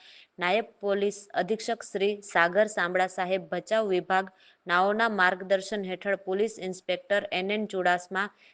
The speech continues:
એલ સી બી નાઓની આગેવાનીમાં એલ સી બી તથા ભચાઉ ડિવિઝનના પોલીસ સ્ટેશનોની અલગ અલગ ટીમો બનાવી રાતભર મહેનત કરી હ્યુમન સોર્સથી તથા ટેકનિકલ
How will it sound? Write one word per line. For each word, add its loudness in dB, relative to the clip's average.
એલ 0
સી -4
બી -2
નાઓની 0
આગેવાનીમાં 0
એલ 2
સી -4
બી -4
તથા -2
ભચાઉ -2
ડિવિઝનના -2
પોલીસ -2
સ્ટેશનોની -4
અલગ 2
અલગ 0
ટીમો -4
બનાવી -2
રાતભર 2
મહેનત -2
કરી 0
હ્યુમન -2
સોર્સથી 0
તથા -4
ટેકનિકલ -2